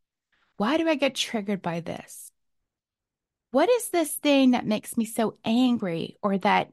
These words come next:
that makes, like, I have anxiety because of, of this? You have to know that comes from something.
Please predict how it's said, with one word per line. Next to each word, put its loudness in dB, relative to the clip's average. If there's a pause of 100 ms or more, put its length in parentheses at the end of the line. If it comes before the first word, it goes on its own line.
that 0
makes, -4
like, -2 (320)
I -6
have 0
anxiety 2
because -8
of, -6 (140)
of -6
this? -2 (800)
You -4
have -6
to -2
know 0 (340)
that 0
comes 0
from -2
something. -6